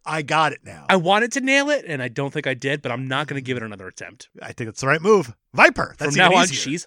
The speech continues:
Speaker 2: Viper. She spits some kind of poison all over his face, and she's like, "You gotta find these nerds."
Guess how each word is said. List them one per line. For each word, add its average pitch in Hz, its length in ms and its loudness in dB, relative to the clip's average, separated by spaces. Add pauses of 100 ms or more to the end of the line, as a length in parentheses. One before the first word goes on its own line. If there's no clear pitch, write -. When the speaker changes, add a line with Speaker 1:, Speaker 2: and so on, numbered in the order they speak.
Speaker 2:
Viper. 120 460 -4 (880)
She 294 140 2
spits - 280 2
some 208 120 -2
kind 180 180 -2
of 131 60 -6
poison 147 380 0
all 151 100 0
over 160 160 0
his 156 140 -4
face, 180 280 -4
and 135 160 -6
she's 127 160 -10
like, 117 220 -6
"You 214 100 -12
gotta 277 160 0
find 208 360 -2
these 123 160 -6
nerds." 98 460 -10